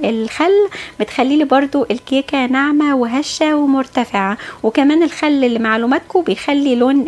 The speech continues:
الكيكه يبقى فاتح. بنقلب المكونات بالراحة، وطالما انا ضفت البيكنج powder،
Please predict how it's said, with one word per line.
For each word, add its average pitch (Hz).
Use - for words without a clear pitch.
الكيكه 277
يبقى 285
فاتح. -
بنقلب 302
المكونات 240
بالراحة، 247
وطالما 262
انا 254
ضفت 277
البيكنج 269
powder، 311